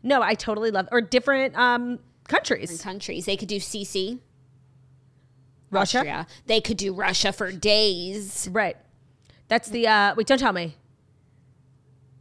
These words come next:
Speaker 1: Romanovs.
Speaker 2: Yeah. Just wait till you get sucked into the Romanovs, Turdy.
Speaker 1: No, it's in my future.
Speaker 2: I'd love that for you.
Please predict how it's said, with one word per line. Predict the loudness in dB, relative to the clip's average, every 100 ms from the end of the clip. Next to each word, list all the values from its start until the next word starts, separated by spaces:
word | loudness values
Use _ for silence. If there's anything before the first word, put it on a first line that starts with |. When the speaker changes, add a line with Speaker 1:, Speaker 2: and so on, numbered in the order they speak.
| _ -2
Speaker 1:
Romanovs. | 2 4 2 0 -6 -14
Speaker 2:
Yeah. | -16 -20 _ _ _ _ _ -6
Just | -4 2
wait | 0
till | 2 0
you |
get | 0 -2
sucked | -4 -4
into | -8 -6
the |
Romanovs, | -6 -6 -6 -6 -8 -8
Turdy. | -8 -8 -10 -16 _ _ -20 -20 -20 -20 -20 _ -12 2
Speaker 1:
No, | 6 6
it's | 6
in | 2 2
my |
future. | 2 2 2
Speaker 2:
I'd | 0
love | -2 -4
that | -6 -8
for | -10
you. | -10 -8 -8